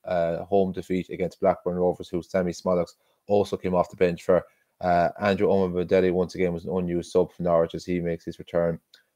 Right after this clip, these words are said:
from injury. So yeah, Paul, a lot to kind of get through there. Once again, good to see,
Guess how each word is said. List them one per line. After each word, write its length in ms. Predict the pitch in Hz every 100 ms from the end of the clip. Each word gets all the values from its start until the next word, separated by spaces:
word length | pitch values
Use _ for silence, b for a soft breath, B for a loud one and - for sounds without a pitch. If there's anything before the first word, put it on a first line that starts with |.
| _
from 500 | - 92 90 90 -
injury. 440 | 107 101 101 90 b b b b
So 180 | - 131
yeah, 160 | 160 151
Paul, 280 | 156 143
a 20 | 139
lot 180 | 143
to 60 | -
kind 140 | 135
of 60 | 131
get 160 | 127 -
through 340 | 135 131 107
there. 220 | 123 120
Once 220 | 117 123 117
again, 300 | 120 120 113
good 160 | 113
to 60 | -
see, 420 | - 113 110 104